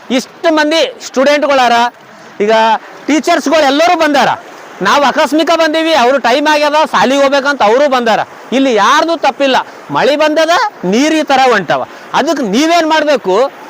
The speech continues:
ಈ ಊಡಿಗೆ ಗ್ರಾಮದಾಗಿದ್ದವ್ರು ಎಲ್ಲ ರಾಜಕಾರಣಿಗಳು ಕಲ್ತ್ ಕೇಸಿ ಇದು ಏನ್ ಪೂಲ್ ಅದಲ್ಲ,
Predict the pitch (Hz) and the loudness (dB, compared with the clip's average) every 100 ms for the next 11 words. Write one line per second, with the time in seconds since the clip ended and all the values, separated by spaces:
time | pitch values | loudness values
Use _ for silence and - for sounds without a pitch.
0 | - - 226 311 285 208 294 320 320 294 | -16 -4 0 2 2 2 2 2 0 0
1 | 294 285 277 247 226 240 202 - - - | 2 2 0 -2 0 0 -2 -8 -20 -20
2 | - - - - - - 147 214 294 370 | -20 -20 -20 -20 -16 -8 -2 0 2 2
3 | 370 339 311 294 285 277 247 208 254 302 | 2 0 0 0 0 2 0 0 -2 -2
4 | 302 233 220 294 277 240 285 254 320 302 | -2 -2 -2 -4 -2 -2 0 2 0 -2
5 | - 311 359 320 240 | -2 0 2 2 0